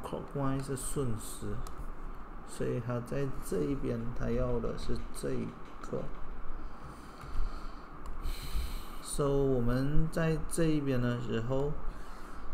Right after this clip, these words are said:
它插在 A，开到 B，OK，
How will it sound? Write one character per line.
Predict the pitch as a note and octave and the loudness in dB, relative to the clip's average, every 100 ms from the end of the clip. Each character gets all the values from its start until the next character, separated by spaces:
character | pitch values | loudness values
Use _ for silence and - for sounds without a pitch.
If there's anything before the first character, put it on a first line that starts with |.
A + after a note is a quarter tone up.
| - - - | 4 6 6
它 | C3 | 6
插 | B2 - D3+ | 2 -2 -2
在 | C#3 C#3 C3 - - - - - - - - | 2 2 2 0 -2 -4 -2 0 0 0 -2
A， | B2+ B2 A#2+ A#2 A2+ A2+ - - - - - - - - | 0 2 2 0 0 -2 -8 -10 -8 -6 -6 -6 -8 -8
开 | - A#2 A#2 | -4 -2 0
到 | A#2 A#2+ A#2 B2+ B2 | 0 0 0 -2 0
B，OK， | A#2 A2+ A2+ | 2 2 2